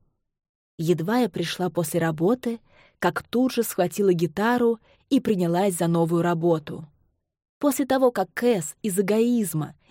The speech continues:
и мстительности испортил мне жизнь, такие вещи, как сон, отдых — и душевное равновесие, перестали для меня существовать.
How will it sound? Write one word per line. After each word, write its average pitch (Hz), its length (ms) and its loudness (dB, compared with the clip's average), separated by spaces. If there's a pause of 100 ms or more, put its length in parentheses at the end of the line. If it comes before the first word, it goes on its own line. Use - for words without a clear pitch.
и 214 80 0
мстительности 170 1040 -2 (240)
испортил 190 680 0
мне 165 200 -2
жизнь, 277 520 -2 (480)
такие 294 420 2
вещи, 233 380 -2
как 175 240 -2
сон, 220 480 0 (260)
отдых — 180 640 2 (220)
и 226 100 -2
душевное 196 580 0
равновесие, 220 840 0 (300)
перестали 214 640 2
для 190 160 2
меня 170 240 0
существовать. 165 880 -6